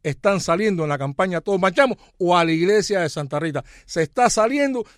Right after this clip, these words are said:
desde todos los puntos de La Habana. Por algo la seguridad del Estado des-, hace un despliegue aparatoso en toda La Habana con el objetivo de arrestar a todo el que se quiere salir a Santa Rita o todo el que quiera llegar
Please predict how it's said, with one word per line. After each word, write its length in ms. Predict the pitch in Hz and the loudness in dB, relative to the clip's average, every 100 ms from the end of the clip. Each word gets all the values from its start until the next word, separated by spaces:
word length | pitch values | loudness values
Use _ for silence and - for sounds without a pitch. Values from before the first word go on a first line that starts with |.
| _ | _
desde 260 | 160 160 160 | 0 0 0
todos 480 | - 262 247 226 | 6 10 10 10
los 140 | 214 185 | 4 0
puntos 440 | - 285 247 214 | 0 0 2 0
de 40 | 180 | 2
La 60 | 175 | 4
Habana. 160 | 156 | 2
Por 180 | 147 147 | 0 0
algo 180 | 185 233 | 2 2
la 100 | 233 | 0
seguridad 380 | 190 170 156 185 | -2 -4 -2 -2
del 80 | 214 | -2
Estado 360 | - 240 175 - _ _ | -2 -2 -2 -8 _ _
des-, 240 | 156 156 - _ _ | -6 -6 -6 _ _
hace 260 | 190 - | -6 -6
un 100 | 233 | -4
despliegue 680 | 240 226 - 277 226 170 202 - _ _ _ _ _ _ | -2 -2 -2 2 4 4 0 -8 _ _ _ _ _ _
aparatoso 920 | 170 170 175 170 170 - 277 - 196 - _ | -2 -2 0 0 0 0 -2 -2 -6 -12 _
en 200 | 165 147 | -6 -6
toda 440 | 131 202 240 262 269 | -2 4 4 4 2
La 80 | 269 | 2
Habana 340 | 262 262 254 - _ | 2 0 -4 -10 _
con 160 | - 262 | -2 0
el 80 | 247 | 6
objetivo 380 | 226 214 269 240 | 6 6 4 4
de 60 | |
arrestar 320 | 208 214 302 240 | 4 2 2 2
a 80 | |
todo 260 | 208 254 220 | 2 4 2
el 60 | 175 | 2
que 100 | 151 | -6
se 100 | 175 | -4
quiere 140 | 240 | -2
salir 140 | 214 233 | -2 -2
a 40 | |
Santa 200 | 220 240 | -4 -2
Rita 260 | 330 269 - | -2 -2 -2
o 120 | 170 | -4
todo 180 | 165 214 | -2 -4
el 60 | 202 | -4
que 120 | 170 | -8
quiera 200 | 220 208 | -4 0
llegar 200 | 233 | 0